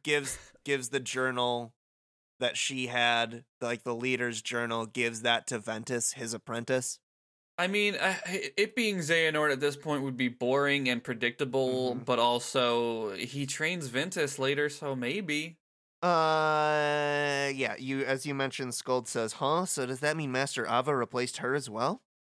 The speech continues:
Speaker 2: Brain says, "I don't think so. Strelitzia, as you know, is missing. Something probably happened to her.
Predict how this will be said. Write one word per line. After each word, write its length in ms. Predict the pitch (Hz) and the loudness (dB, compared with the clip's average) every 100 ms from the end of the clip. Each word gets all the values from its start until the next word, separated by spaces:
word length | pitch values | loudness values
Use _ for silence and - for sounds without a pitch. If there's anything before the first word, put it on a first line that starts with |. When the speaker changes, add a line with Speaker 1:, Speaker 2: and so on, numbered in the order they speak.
| _ | _
Speaker 2:
Brain 240 | 127 120 117 | -2 -2 -2
says, 480 | - 113 110 - - - | 0 0 0 -8 -16 -6
"I 60 | 127 | -2
don't 180 | 165 139 | -2 0
think 200 | 165 143 | -4 -4
so. 240 | - 101 _ _ _ _ - | -10 -12 _ _ _ _ -16
Strelitzia, 720 | - 151 147 175 - 107 101 - | -6 0 2 2 0 -4 -4 0
as 220 | 117 120 | 0 0
you 80 | 120 | 0
know, 380 | 127 139 95 90 | 2 2 0 -4
is 180 | - 117 | -8 -2
missing. 380 | 139 139 - - _ _ _ | -2 -2 -10 -20 _ _ _
Something 280 | - 147 139 | -6 -2 -2
probably 420 | 131 127 123 107 | 0 -2 -2 -4
happened 340 | 113 123 120 110 | 0 -2 -2 -8
to 100 | 107 | -8
her. 160 | 98 | -10